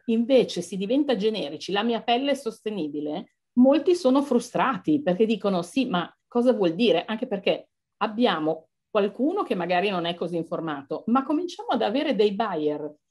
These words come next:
di nuova generazione che ne sanno più di me, <laughs> perché sono motivati proprio anche da passioni, parliamo del Gen Z, eccetera, che cominciano a entrare nelle aziende.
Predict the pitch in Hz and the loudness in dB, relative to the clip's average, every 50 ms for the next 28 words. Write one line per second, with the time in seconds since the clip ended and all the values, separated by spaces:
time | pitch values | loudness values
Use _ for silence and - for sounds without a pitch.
0 | _ _ 165 170 208 208 214 226 262 302 330 330 277 190 202 220 220 220 226 208 | _ _ -6 -2 0 2 4 4 4 4 4 4 2 4 4 2 2 2 2 0
1 | 190 185 - - - 202 170 139 139 143 143 143 151 170 175 - - 254 233 240 | 0 -2 -4 -4 -2 0 0 0 -2 -4 -6 -6 -6 -8 -8 0 2 2 2 2
2 | 240 - 226 240 262 269 262 247 254 233 240 196 175 170 202 208 - - _ _ | 2 0 -2 0 2 2 2 0 0 -2 -4 -2 -2 -2 -2 -4 -4 -8 _ _
3 | - - - _ _ _ _ _ - 247 - - _ _ _ _ _ _ _ _ | -20 -20 -20 _ _ _ _ _ -10 -10 -10 -10 _ _ _ _ _ _ _ _
4 | - 214 226 247 240 - 254 240 254 294 302 294 294 - _ _ _ - - - | 0 0 0 0 0 2 2 2 2 2 0 -4 -8 -10 _ _ _ -18 -4 0
5 | 269 262 240 214 196 202 226 233 233 - 262 240 196 185 190 - 262 254 - 196 | 2 2 4 4 2 2 2 0 2 2 2 2 2 2 0 -4 -6 -6 -4 -6
6 | 196 - 233 226 226 - - 196 202 190 240 233 190 170 165 175 190 214 214 - | -4 -2 -2 -2 -2 -2 -6 -6 -6 -4 -6 -4 -4 -2 -4 -4 -4 -6 -8 -10
7 | _ _ _ _ _ _ - 214 214 214 - - - 226 196 180 180 196 226 240 | _ _ _ _ _ _ -6 -6 -6 -6 -8 0 2 4 4 4 4 4 4 4
8 | 247 247 - - - 165 160 180 175 185 185 175 175 170 165 165 185 185 185 175 | 4 4 2 0 -6 -6 -4 -2 -2 -2 -2 0 0 -2 -2 -2 -4 -2 -2 -2
9 | - 175 156 170 202 196 170 175 - - - 233 269 285 285 - 262 - 254 226 | -4 -4 -2 -2 -2 -4 -4 -8 -8 -8 -10 -8 -8 -10 -10 -8 -2 -2 0 0
10 | 190 185 - 247 254 233 180 180 185 160 156 190 226 214 185 165 156 151 139 151 | 0 -2 -2 -2 -2 -2 -2 -2 -4 -4 -2 -2 -2 -4 -4 -4 -4 -6 -6 -6
11 | 170 185 170 139 139 143 147 147 - | -4 -4 -4 -2 -4 -6 -6 -8 -10